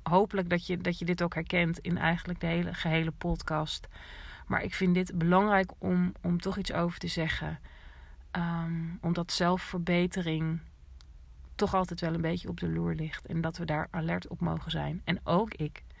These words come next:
En dat het helemaal oké is als je opmerkt dat dat aan de hand is. En dan kan je weer een andere keuze maken.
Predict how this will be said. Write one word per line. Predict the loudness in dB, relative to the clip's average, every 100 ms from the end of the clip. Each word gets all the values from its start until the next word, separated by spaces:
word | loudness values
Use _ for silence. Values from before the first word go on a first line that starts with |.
| -18 -16 -16 -16 -6
En | 0
dat | 0
het | 0
helemaal | 6 8 10 8 8
oké | 6
is | 6 6 4 2 2
als | 4 4 2
je | 0 0 -4 -2
opmerkt | 0 4 6 4
dat | 0
dat | -2 -2
aan | 0
de | 0
hand | 0 0 -2
is. | -4 -4 -10 -16 -16 -4
En | 0
dan | 0
kan | 2 2
je | 2
weer | 0
een | 0
andere | 0 0 -2
keuze | -4 -4 -2
maken. | -4 -4 -8 -12